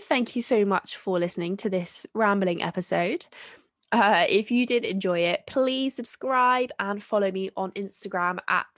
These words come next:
Beth Q Fitness. If you are interested in finding out more about the Body Confidence Programme,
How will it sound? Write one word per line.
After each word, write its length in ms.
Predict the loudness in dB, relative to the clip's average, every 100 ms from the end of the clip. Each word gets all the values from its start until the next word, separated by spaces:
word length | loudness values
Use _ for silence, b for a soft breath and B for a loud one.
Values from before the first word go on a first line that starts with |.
| -18
Beth 340 | -2 -2 -2 _ -20
Q 360 | -14 -8 -6 -8
Fitness. 800 | -14 0 0 2 0 0 -2 -18 B B B B B _ _ _ _ _ _ -20 -20 _
If 300 | 2 2 2
you 180 | -2 2
are 100 | 2
interested 520 | 0 -4 -6 -4 -4
in 160 | -2 -4
finding 340 | -6 -6 -4
out 140 | -4 -2
more 240 | -2 -2
about 300 | -2 0 -2
the 40 | -2
Body 220 | -4 -4
Confidence 560 | -4 -6 -4 -6 -6
Programme, 720 | -6 -4 -2 0 -2 -4 -10